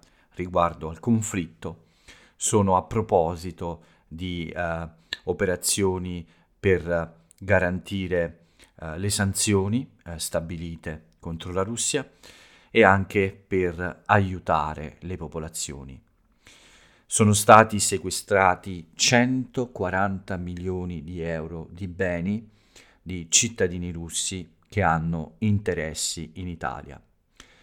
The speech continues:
In particolare è stato sequestrato uno yacht di, da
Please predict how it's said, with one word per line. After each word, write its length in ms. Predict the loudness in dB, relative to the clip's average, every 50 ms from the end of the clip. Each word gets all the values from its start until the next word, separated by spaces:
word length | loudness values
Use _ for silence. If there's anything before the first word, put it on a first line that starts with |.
| _ _ _ _ _ _ _ _ _
In 120 | 2 2 6
particolare 920 | 8 6 6 6 2 4 4 6 6 8 6 6 6 4 0 -2 -4 -6 -10 -20 _ _ _ _
è 100 | -14 -8
stato 580 | -8 -4 0 2 2 2 0 -2 -6 -8 -6 -6
sequestrato 1040 | -6 0 0 0 0 -2 -6 -8 -8 -6 -2 0 0 0 -2 -4 -10 -12 -10 -10
uno 260 | -12 -10 -10 -10 -10
yacht 540 | -10 -8 0 2 2 2 2 0 -10 -20 -20 -20 _ _ _ _
di, 440 | -18 -14 -12 -12 -10 -10 -10 -12 -14 -16 _ _ _ _ _
da 380 | _ 4 6 6 6 6 2